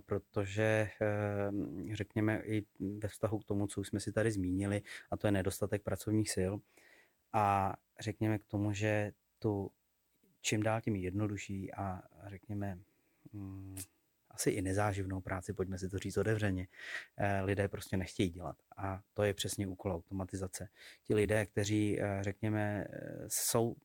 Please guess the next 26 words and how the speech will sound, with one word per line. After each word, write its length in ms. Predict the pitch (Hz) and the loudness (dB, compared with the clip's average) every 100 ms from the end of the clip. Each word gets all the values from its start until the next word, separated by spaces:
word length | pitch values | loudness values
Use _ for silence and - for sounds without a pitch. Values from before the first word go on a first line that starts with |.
| _ | _
potom 260 | 101 104 95 | -4 0 -2
díky 220 | 98 101 | -2 -4
tomu 220 | 101 101 | -2 -2
schopni 420 | - - - 92 | -2 -2 -2 -4
být 340 | 90 110 110 - _ | -2 -2 -2 -6 _
rekvalifikováni 1000 | 110 98 110 107 104 - 101 98 95 98 - 107 | -2 2 2 2 0 0 2 2 0 -6 -8 -6
na 80 | |
třeba 360 | 101 101 98 92 - - _ _ | -4 -2 -2 -4 -8 -20 _ _
jiné 300 | 104 117 123 | 2 4 4
pozice, 400 | - 92 92 95 | 2 -4 -4 -4
kde 120 | 92 | -2
můžou 280 | 95 101 104 | 0 2 2
přinést 380 | - 101 95 - | 2 0 0 0
jinou 160 | 98 98 | 0 0
přidanou 380 | 101 101 101 | 0 0 0
hodnotu, 500 | 98 95 98 98 104 - - - - _ | 0 0 -2 -2 -6 -8 -18 -20 -20 _
pomůžou 520 | - 135 139 113 95 92 _ | 4 8 8 8 4 0 _
celkově 420 | - 104 - 98 95 | -2 -2 0 -2 0
tomu 220 | 101 101 | 0 2
vývoji 420 | 95 92 95 95 | 0 0 2 2
a 60 | 98 | 2
růstu. 400 | 92 - 95 - - - - | -2 -4 -10 -10 -14 -16 -4
Takže 500 | 98 95 95 101 98 - | 0 0 2 2 2 0
já 300 | 95 101 101 | 0 2 0
tady 240 | - 104 101 | 0 0 0
vidím 340 | 98 107 | 2 2